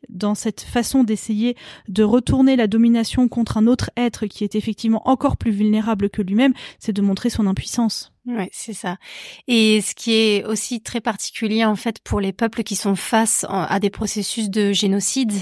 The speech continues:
Speaker 2: et à des processus aussi, euh, on va dire, d-, bah, d'extermination, hein, euh, c'est, euh, et Abdullah Öcalan, dans, dans, dans d'autres passages, euh, va analyser ça aussi, c'est, euh, la question, euh, donc, euh, de, euh,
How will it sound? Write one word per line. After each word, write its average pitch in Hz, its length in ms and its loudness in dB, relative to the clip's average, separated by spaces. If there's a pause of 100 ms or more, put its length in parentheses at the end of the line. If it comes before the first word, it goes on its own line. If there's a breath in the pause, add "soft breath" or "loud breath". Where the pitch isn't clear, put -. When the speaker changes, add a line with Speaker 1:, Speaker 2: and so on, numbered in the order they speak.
(120)
Speaker 2:
et 220 160 2
à 214 120 4
des 202 120 2
processus 208 600 -4
aussi, 226 420 -2 (420 loud breath)
euh, 190 600 2
on 202 160 2
va 196 160 2
dire, 208 320 -2
d-, 175 140 -12
bah, 175 120 -8
d'extermination, 202 880 -6
hein, 269 140 -6 (500 loud breath)
euh, 208 220 4
c'est, 247 640 2 (100)
euh, 196 440 2
et 202 320 2
Abdullah 202 360 -2
Öcalan, 214 300 0
dans, 208 100 0 (220)
dans, 208 200 -2
dans 196 280 -2
d'autres 220 320 -2
passages, 196 720 -2
euh, 185 180 -6
va 196 240 0
analyser 185 560 0
ça 254 220 0
aussi, 240 240 -2
c'est, 220 300 0 (420 loud breath)
euh, 214 160 2
la 208 160 2
question, 220 640 0
euh, 202 180 0
donc, 226 460 0
euh, 202 340 0
de, 185 180 -2
euh, 190 1120 0